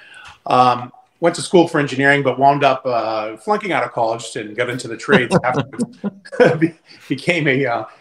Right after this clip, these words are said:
Speaker 1: yeah, college, what a waste of twelve years. Uh, I, um, became a, uh, electrician. I, I did, uh, night school and whatnot and, uh, and apprenticed and all that, became an electrician. Uh, quickly after working for, uh,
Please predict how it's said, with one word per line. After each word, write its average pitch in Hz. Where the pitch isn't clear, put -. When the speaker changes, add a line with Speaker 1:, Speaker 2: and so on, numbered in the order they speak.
Speaker 1:
yeah, 120
college, 127
what 123
a -
waste 117
of 110
twelve 110
years. 107
Uh, 120
I, 160
um, 120
became 151
a, 135
uh, 123
electrician. 139
I, 107
I -
did, 113
uh, 107
night 117
school 110
and 104
whatnot 107
and, 104
uh, 101
and 113
apprenticed 113
and 101
all 104
that, 110
became 113
an 104
electrician. 117
Uh, 113
quickly 147
after 123
working 139
for, 127
uh, 120